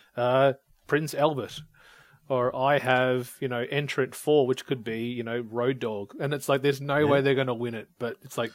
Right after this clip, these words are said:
Speaker 1: damn it.
Speaker 2: My hair slick back, I'm gonna do your town in my sweet Cadillac. He's just a honky tonk man.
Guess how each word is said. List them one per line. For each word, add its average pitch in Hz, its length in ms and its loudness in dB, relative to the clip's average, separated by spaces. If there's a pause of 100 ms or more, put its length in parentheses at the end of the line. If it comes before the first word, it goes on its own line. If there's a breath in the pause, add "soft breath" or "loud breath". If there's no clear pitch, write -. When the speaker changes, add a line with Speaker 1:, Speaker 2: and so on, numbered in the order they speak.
Speaker 1:
damn 151 180 -4
it. 104 100 -14 (1500 soft breath)
Speaker 2:
My 87 80 -12
hair 117 240 2
slick 120 480 0
back, 127 380 -2
I'm 113 60 -2
gonna 113 220 -2
do 120 240 2
your 123 320 2
town 120 540 -2
in 117 220 -2
my 107 60 -6
sweet 120 380 -4
Cadillac. 110 760 0 (1200 soft breath)
He's 101 220 -6
just 123 260 -4
a 90 60 -2
honky 123 380 -4
tonk 117 360 -4
man. 110 380 -4